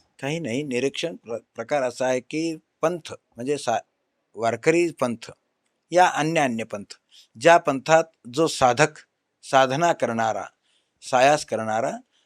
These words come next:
कोणी सायासाने प्रयत्न करतो, तो आपलं ध्येय साधण्यासाठी. ध्येय काय आहे, हा पहिला विषय आहे. तेव्हा संप्रदायामध्ये वावरत असताना सांप्रदायिकत्व, की ज्याच्याकडून आम्हाला प-, वं-, जसं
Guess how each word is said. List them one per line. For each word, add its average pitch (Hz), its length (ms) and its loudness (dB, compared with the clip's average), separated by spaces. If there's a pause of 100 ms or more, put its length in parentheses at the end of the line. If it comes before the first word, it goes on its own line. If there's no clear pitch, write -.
(120)
कोणी 165 300 -4
सायासाने 151 540 2
प्रयत्न 135 420 -4
करतो, 131 320 -6
तो 156 120 -4
आपलं 143 320 -2
ध्येय 135 280 0 (100)
साधण्यासाठी. 107 720 -8 (320)
ध्येय 196 440 8
काय 143 260 4
आहे, 110 240 0 (320)
हा 156 60 4
पहिला 120 320 -2
विषय 101 240 -6
आहे. - 100 -20 (460)
तेव्हा 175 180 -6 (380)
संप्रदायामध्ये 156 640 2
वावरत 143 380 0
असताना 165 480 -4
सांप्रदायिकत्व, 151 1200 2 (760)
की 135 100 -2
ज्याच्याकडून 180 600 4
आम्हाला 165 520 4
प-, - 180 -10 (640)
वं-, 131 360 -4
जसं 156 220 0